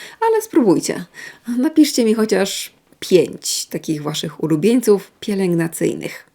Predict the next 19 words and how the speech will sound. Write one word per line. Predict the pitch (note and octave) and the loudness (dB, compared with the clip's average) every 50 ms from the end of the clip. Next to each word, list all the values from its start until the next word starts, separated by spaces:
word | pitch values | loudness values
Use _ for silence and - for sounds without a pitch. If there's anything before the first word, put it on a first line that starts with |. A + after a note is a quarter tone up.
| _ - | _ -2
I | C#4+ | 0
na | D#4+ F4 E4+ | 2 4 4
dzisiaj | D4+ D4 D4 D4+ D4+ C#4+ | 4 4 4 2 2 2
to | B3 G#3 | 2 2
już | G#3 C4 - | 2 2 0
wszystko. | - - F#4+ - - - A#3 G#3 G#3 - _ - - - - - - - | 0 0 -2 -2 0 0 0 0 0 -2 _ -16 -20 -20 -20 -18 -6 -2
Mam | G#3+ A3 A3+ | 2 2 4
nadzieję, | A3 G#3+ A3+ A3 A3 G#3+ | 4 4 4 4 4 4
że | G#3 F#3+ | 4 2
zobaczymy | G#3 G3+ G3+ G3+ - A3+ G#3+ G#3 | 2 2 2 2 2 0 0 2
się | G#3+ G#3 | 2 0
jeszcze | G3+ G#3+ - - F#3+ | 0 0 -2 -4 -6
w | - | -4
sobotę | - G3+ F3+ F#3+ A3 A3+ - A3 F#3+ F3 | -4 -2 0 0 0 2 2 2 2 2
w | E3 | 0
drugiej | E3+ G#3 A#3 A#3 G3+ F#3+ E3+ E3+ | 0 2 2 4 4 4 4 2
części | - - E3+ E3+ F3 E3+ - - - - E3+ E3 - | 2 0 0 0 0 -2 -4 -6 -2 0 0 2 2
ulubieńców | F3 E3+ E3 E3+ E3+ E3 D#3+ - D#3+ D3+ - D#3 | 2 0 0 2 2 0 0 -2 -4 -6 -4 -2
roku. | D#3 D3+ D3+ - G3 A3+ B3+ C#4+ C#4+ | -2 -2 2 4 6 6 6 4 2